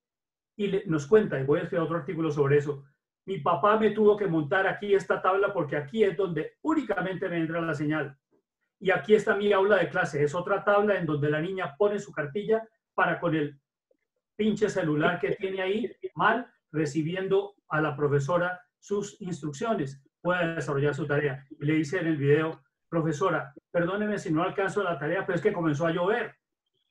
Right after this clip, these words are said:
Miércoles, esto sucede en Colombia. Allí en Sumapaz no hay señal de internet. Tenemos doce millones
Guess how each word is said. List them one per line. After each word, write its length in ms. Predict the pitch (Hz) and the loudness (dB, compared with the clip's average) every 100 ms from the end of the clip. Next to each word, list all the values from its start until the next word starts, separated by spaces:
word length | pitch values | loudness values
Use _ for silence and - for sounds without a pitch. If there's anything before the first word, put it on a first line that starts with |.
| _ _ - | _ _ -8
Miércoles, 680 | 170 240 226 170 143 135 - | -4 -4 -2 0 0 -2 2
esto 380 | 214 214 220 | 2 4 0
sucede 720 | - - 143 - 202 208 202 190 | -2 -4 -4 0 2 4 2 0
en 100 | 139 | -4
Colombia. 720 | 143 196 208 214 143 - _ _ _ _ _ _ _ - | -2 -2 -2 -2 -4 -8 _ _ _ _ _ _ _ -4
Allí 280 | 170 208 | -2 -2
en 100 | 233 | -4
Sumapaz 720 | 233 202 160 - 220 - - - - | -4 0 0 4 4 4 -2 -16 -8
no 560 | 190 202 214 226 226 - | -4 0 2 0 -2 -6
hay 280 | 190 214 214 | 0 2 2
señal 480 | - 175 175 190 190 | -2 -4 -2 -4 -4
de 100 | 185 | -6
internet. 540 | 170 165 190 170 - _ _ _ _ _ _ _ _ _ _ _ | -6 -6 -6 -8 -10 _ _ _ _ _ _ _ _ _ _ _
Tenemos 440 | 175 175 202 214 160 | -2 0 0 0 2
doce 360 | 226 214 202 | 2 2 0
millones 960 | 196 170 147 131 220 220 208 196 - | -2 -6 -6 0 2 2 -2 -6 -14